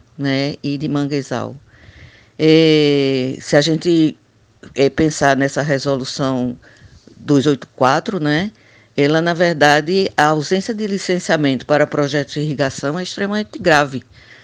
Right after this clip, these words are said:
né? É, esses grandes projetos de irrigação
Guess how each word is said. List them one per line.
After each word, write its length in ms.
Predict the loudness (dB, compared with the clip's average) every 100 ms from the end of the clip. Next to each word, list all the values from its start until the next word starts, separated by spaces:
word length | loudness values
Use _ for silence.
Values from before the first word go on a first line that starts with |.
| _
né? 300 | -6 -4 -4 -8 -20 -20 -20 -6
É, 420 | 2 4 4 2 2
esses 320 | 0 0 -4
grandes 340 | 2 4 4
projetos 480 | 0 0 2 0 -2
de 80 | -4
irrigação 760 | -2 0 0 -2 -2 0 -2